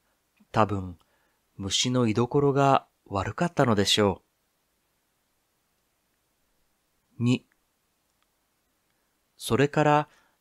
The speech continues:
幾日か経ちました。ある朝の十時過ぎ、一郎はただ一人、鳩の鳴く音系の部屋へ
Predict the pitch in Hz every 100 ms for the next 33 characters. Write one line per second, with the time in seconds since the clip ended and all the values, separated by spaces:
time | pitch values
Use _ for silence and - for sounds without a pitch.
0 | _ 127 139 185 147 - - 104 95 90
1 | - 104 - 101 104 - 95 - _ _
2 | _ _ _ _ _ _ _ _ _ 117
3 | 139 127 110 113 123 123 107 92 104 113
4 | 135 131 - 131 135 - - _ _ _
5 | _ _ - 120 - 156 156 151 151 151
6 | - _ _ - 156 147 123 - 160 139
7 | 113 - _ _ _ _ _ - 180 165
8 | 135 120 110 - 131 127 110 135 139 156
9 | 151 147 127 147 143 117 104